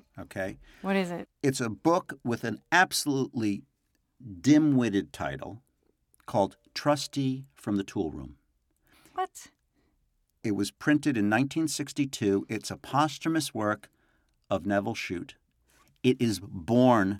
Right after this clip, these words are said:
Speaker 2: I don't
Speaker 1: to
Speaker 2: know
Speaker 1: f-
Speaker 2: who Nevil Shute is.
Speaker 1: Nevil Shute, uh, was the guy who wrote On the Beach, a
Speaker 2: Oh, okay.
Speaker 1: pretty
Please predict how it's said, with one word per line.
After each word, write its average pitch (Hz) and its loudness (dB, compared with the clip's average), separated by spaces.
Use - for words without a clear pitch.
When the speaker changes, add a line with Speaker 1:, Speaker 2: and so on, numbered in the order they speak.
Speaker 2:
I 202 0
don't 208 0
Speaker 1:
to 196 0
Speaker 2:
know 202 4
Speaker 1:
f- 196 4
Speaker 2:
who 202 2
Nevil 180 -2
Shute 175 -8
is. 160 -8
Speaker 1:
Nevil 160 6
Shute, 165 2
uh, 117 8
was 123 0
the 120 -2
guy 117 6
who 117 4
wrote 107 2
On 95 -2
the 85 -6
Beach, 143 0
a 104 -4
Speaker 2:
Oh, 180 2
okay. 170 0
Speaker 1:
pretty 147 4